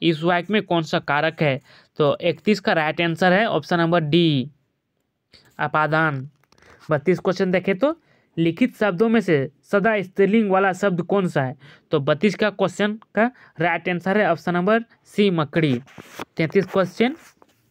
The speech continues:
सर्वनाम के कितने प्रकार हैं? तो इसका राइट आंसर हो जाता है ऑप्शन नंबर सी, छः। चौंतीस क्वेश्चन, इनमें अनिश्वाचक सर्वनाम कौन सा है? तो चौंतीस का राइट आंसर होता है ऑप्शन नंबर सी, कोई।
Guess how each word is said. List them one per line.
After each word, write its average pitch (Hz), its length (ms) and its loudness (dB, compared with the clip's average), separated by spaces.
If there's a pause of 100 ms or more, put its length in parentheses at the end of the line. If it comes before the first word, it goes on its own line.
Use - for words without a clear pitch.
(800)
सर्वनाम 190 560 0
के 262 200 0
कितने 190 420 -2
प्रकार 175 440 -2
हैं? 139 140 -6
तो - 360 -10
इसका 160 180 -2
राइट 165 280 0
आंसर 175 240 -2
हो 175 60 0
जाता 175 160 -2
है 190 60 2
ऑप्शन 170 220 -2
नंबर 165 200 0
सी, 202 200 0
छः। 143 460 -4 (1000)
चौंतीस 175 300 -2
क्वेश्चन, - 320 -4
इनमें 185 560 0 (920)
अनिश्वाचक 180 800 0
सर्वनाम 175 500 -2
कौन 190 300 -4
सा 180 180 -2
है? 139 180 -8 (420)
तो 143 240 2
चौंतीस 165 540 -2
का 247 120 0
राइट 190 320 -2
आंसर 170 180 -2
होता 175 200 0
है 175 60 -2
ऑप्शन 151 320 -2
नंबर 170 180 0
सी, 220 200 0
कोई। 151 560 2